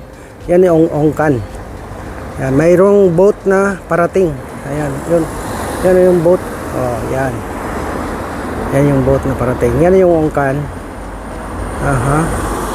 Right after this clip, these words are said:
Yan. Ayan. Ito yung Villa Marina na. Kung saan ako ngayon.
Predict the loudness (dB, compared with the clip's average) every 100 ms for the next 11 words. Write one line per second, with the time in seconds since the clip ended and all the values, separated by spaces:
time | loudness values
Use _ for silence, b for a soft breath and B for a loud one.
0 | -6 -4 -4 -4 -4 -4 -2 0 2 2
1 | 2 0 -4 -6 -8 -6 -6 -6 -6 -8
2 | -8 -8 -6 -6 -4 0 2 4 2 0
3 | -2 -6 -6 -6 -6 -6 -6 -6 -6 -2
4 | 0 4 6 6 6 4 4 2 2 2
5 | 2 2 0 -4 -8 -10 -8 -10 -8 -8
6 | -8 -8 -8 -8 -2 2 2 2 0 0
7 | 0 2 2